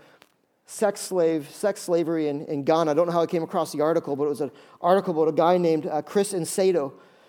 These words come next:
and he founded Rural Evangelism Crusaders, which is now O M Ghana, and that's been going around for s-, quite some time, and he's rescuing, uh, boys and girls who've been taken sex slaves, uh, from northern Ghana, and just reading the article, just a short article, and it was in, in a magazine I had gotten. It's just amazing to me, just,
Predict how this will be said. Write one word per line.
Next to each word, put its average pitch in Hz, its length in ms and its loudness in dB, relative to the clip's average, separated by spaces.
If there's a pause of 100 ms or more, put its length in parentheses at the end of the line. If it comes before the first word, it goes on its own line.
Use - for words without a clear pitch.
(220)
and 147 160 -6
he 175 80 -2
founded 180 320 2
Rural 175 480 2
Evangelism 165 520 0
Crusaders, 160 500 -4
which 156 120 -8
is 151 80 -10
now 160 280 -2
O 180 180 6
M 160 200 2
Ghana, 156 440 0 (400)
and 147 100 -6
that's 175 120 0
been 180 120 -4
going 165 160 2
around 170 140 2
for 165 120 -6
s-, - 140 -12
quite 170 220 -4
some 156 140 -4
time, 170 240 -2
and 160 40 -4
he's 139 120 -6
rescuing, 170 640 -4
uh, 160 80 -4
boys 170 340 2
and 175 100 -2
girls 190 240 0
who've 156 60 -4
been 160 80 -6
taken 170 260 -6
sex - 360 -8
slaves, 151 440 -6 (300)
uh, 147 100 -10
from 151 220 -8
northern 165 380 2
Ghana, 165 440 0
and 151 160 -6 (720)
just 208 140 -8
reading 214 320 0
the 180 80 4
article, 175 320 4
just 220 140 -4
a - 20 -4
short 180 240 0
article, 165 360 0
and 151 100 -4
it - 20 -6
was 151 120 -6
in, 156 220 -8
in 180 120 -6
a 175 40 -4
magazine 160 460 -4
I 147 140 -4
had 151 240 -10
gotten. 151 280 -4
It's 220 120 -8
just - 120 -16
amazing 196 360 0
to - 120 -10
me, 170 100 -6
just, 170 180 -8